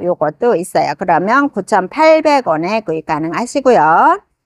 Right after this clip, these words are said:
요것도 꾸준하게 소개를 해드립니다. 페로몬이라는 아이. 정말 특별하죠. 그래서 여름에도 요 색감을 보랏빛을 유지를 하니까 또 아이들도 한 번씩 키워보시면 여름에도 또 예쁜 모습 보고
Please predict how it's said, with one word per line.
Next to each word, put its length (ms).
요것도 680
꾸준하게 760
소개를 560
해드립니다. 920
페로몬이라는 1400
아이. 340
정말 420
특별하죠. 640
그래서 360
여름에도 920
요 160
색감을 640
보랏빛을 800
유지를 580
하니까 560
또 100
아이들도 480
한 140
번씩 380
키워보시면 880
여름에도 560
또 260
예쁜 380
모습 480
보고 560